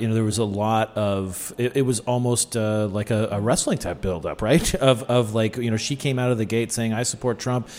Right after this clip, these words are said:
I mean, she sort of almost cast herself as, like, the heel by, in going on, you know, the, she got into it with Jimmy Kimmel, uh, you know, like, a-, about, like, her,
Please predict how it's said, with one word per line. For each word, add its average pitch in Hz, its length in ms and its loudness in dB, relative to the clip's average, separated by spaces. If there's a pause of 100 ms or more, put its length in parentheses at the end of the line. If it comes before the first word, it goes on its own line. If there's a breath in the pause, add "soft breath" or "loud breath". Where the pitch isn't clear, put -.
(160 loud breath)
I 120 60 0
mean, 127 100 6
she 143 280 2
sort 156 200 4
of 117 80 0
almost 123 240 0
cast 117 300 -2
herself 110 340 0
as, 98 220 -2
like, 92 180 -2
the 104 60 -4
heel 160 400 2
by, 107 140 0
in 101 100 0
going 101 320 0
on, 98 260 -2 (240 loud breath)
you 120 80 -2
know, 120 80 4
the, 131 220 2
she - 120 -2
got 113 120 4
into 117 180 4
it 117 40 4
with 101 120 0
Jimmy 90 220 -6
Kimmel, 131 680 4 (320 loud breath)
uh, 107 380 0
you 113 100 0
know, 107 140 2
like, 107 240 0
a-, 107 240 -4
about, 104 480 -2
like, 101 200 -4
her, 104 260 0